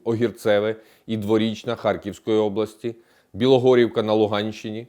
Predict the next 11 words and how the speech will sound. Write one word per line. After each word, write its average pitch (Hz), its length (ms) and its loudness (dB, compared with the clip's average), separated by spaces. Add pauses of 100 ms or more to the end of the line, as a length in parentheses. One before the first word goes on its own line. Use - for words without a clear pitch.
(400)
Новокалинове, 120 920 2
Майорськ, 113 640 0
Одрадівка, 113 800 2 (300)
Нью-Йорк, 117 580 2
Новомихайлівка, 117 840 0
Невельське, 113 680 0
Опитне 113 460 0
та 101 120 -4
Мар'їнка 117 680 -2
Донецької 98 640 -6
області. 85 600 -6